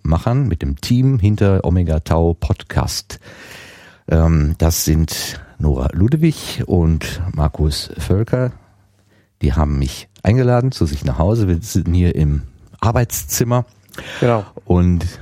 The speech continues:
Speaker 1: wir dürfen und ich möchte gerne über die Hintergründe vom Omega Tau Podcast reden. Sag erstmal herzlichen Dank und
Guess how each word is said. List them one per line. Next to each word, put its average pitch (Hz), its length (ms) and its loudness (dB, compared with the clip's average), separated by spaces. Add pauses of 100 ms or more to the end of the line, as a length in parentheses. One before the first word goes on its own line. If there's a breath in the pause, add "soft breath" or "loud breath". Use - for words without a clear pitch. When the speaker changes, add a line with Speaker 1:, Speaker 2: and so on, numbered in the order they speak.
(180)
Speaker 1:
wir 82 140 2
dürfen 95 500 2
und 76 260 -2
ich - 120 -14
möchte 90 540 0
gerne 76 480 2
über 71 400 0
die 69 340 -4
Hintergründe 95 840 2 (140)
vom 78 240 0
Omega 76 380 -2
Tau 64 260 -6
Podcast - 640 -8
reden. 69 260 -4
Sag 92 180 0
erstmal 82 280 0
herzlichen 71 380 -2
Dank 175 260 -2
und 131 320 -2